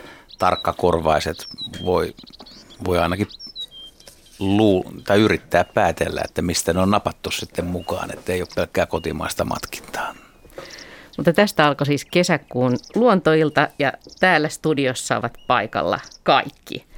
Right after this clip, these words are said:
Speaker 2: Heidi Kinnunen vastaamassa nisäkäskysymyksiin, Jaakko Kulberg hyönteiskysymyksiin, Juha Laaksonen vastaa lintukysymyksiin, Ari Saura kala- ja mateliakysymyksiä, Henry Väreste kasvikysymyksiä. Täällä ollaan hyvillä,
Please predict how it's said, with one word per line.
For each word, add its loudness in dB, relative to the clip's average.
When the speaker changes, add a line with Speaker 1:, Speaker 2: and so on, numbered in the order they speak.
Speaker 2:
Heidi 4
Kinnunen 0
vastaamassa -2
nisäkäskysymyksiin, 0
Jaakko 0
Kulberg 0
hyönteiskysymyksiin, 0
Juha 2
Laaksonen 0
vastaa 0
lintukysymyksiin, 2
Ari 2
Saura 2
kala- 4
ja -2
mateliakysymyksiä, 0
Henry 4
Väreste -2
kasvikysymyksiä. -2
Täällä 2
ollaan 2
hyvillä, -2